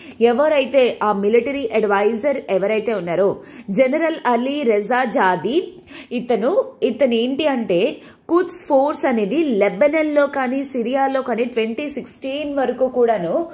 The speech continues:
Quds forces అనేవి main, అంటే, like, uh, internationally recognized terror groups and all, so వాటిల్ని support చేసింది కానీ, or otherwise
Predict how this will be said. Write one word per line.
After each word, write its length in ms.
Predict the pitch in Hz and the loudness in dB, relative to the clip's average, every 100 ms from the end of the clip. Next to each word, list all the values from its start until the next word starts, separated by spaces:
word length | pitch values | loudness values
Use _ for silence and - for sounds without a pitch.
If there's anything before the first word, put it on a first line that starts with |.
| - - - | -16 -20 -6
Quds 340 | 349 349 - - | 0 0 -2 -2
forces 480 | 311 285 269 277 277 | 2 2 2 0 0
అనేవి 640 | 214 214 190 196 269 381 - - - | -2 -4 -2 -2 -2 -4 -8 -12 0
main, 320 | 277 277 269 196 | 4 4 2 -4
అంటే, 480 | 247 233 277 269 226 - | -6 -6 -6 -6 -8 -4
like, 180 | 254 247 | -2 -2
uh, 520 | 240 247 220 - 247 | -2 2 2 2 -4
internationally 640 | 240 247 254 262 240 226 | -2 -2 -4 -4 -2 -2
recognized 840 | 220 233 220 214 214 214 185 220 220 | -2 -2 -2 -2 -2 -6 -2 -2 2
terror 300 | 208 202 220 | 2 2 0
groups 480 | 185 214 247 - | 0 0 -2 -6
and 80 | 233 | -4
all, 220 | 202 196 285 - - 240 - 269 | -2 -2 -4 -10 -16 -16 -4 0
so 140 | 254 | 4
వాటిల్ని 800 | 233 220 220 196 190 175 160 156 131 - | 4 2 -2 -4 -4 -4 -4 -2 -4 -4
support 480 | 233 - 285 294 285 | -6 -4 -2 -2 0
చేసింది 460 | 233 233 269 254 269 | 0 0 -4 -4 -4
కానీ, 440 | 262 262 269 277 262 | -4 -4 -2 -2 2
or 100 | 202 | 2
otherwise 540 | 185 185 226 269 269 | 2 0 -2 -2 -4